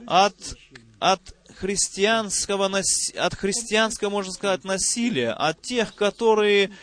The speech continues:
были за рычагами при уничтожении евреев. Вот от этой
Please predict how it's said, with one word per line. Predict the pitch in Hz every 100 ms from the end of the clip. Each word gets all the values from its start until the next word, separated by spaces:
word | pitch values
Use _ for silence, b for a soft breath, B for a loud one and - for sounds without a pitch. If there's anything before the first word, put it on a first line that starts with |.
| B
были | B 143 233 226
за | 180 202
рычагами | 202 - 214 180 226 208 170 147 123
при | - 208
уничтожении | 202 202 - 208 180 190 226 214 202
евреев. | 196 190 185 214 175 131 117
Вот | 151 220 214
от | 196
этой | 220 208 202 202 131